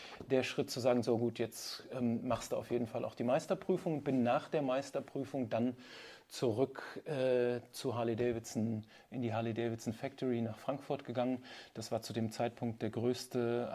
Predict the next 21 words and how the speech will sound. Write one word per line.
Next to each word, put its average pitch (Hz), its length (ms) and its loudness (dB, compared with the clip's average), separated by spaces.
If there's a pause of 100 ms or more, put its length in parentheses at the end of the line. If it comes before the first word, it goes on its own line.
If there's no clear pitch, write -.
Harley-Händler 117 920 0
Europas 120 720 0
und 120 120 -4
das 110 100 -6
ist 117 160 -6
natürlich 117 500 -2
dann, 120 380 -2
äh, 113 300 -6 (560)
nochmal 139 180 8
eine 139 60 6
ganz 135 180 8
andere 127 300 4
Herausforderung. 113 760 0
Da 110 180 2
war 117 200 2
ich 110 160 -8
dann 120 180 0
als 110 220 -6
stellvertretender 117 880 -4
Werkstattleiter 101 720 -8
beschäftigt. - 640 -14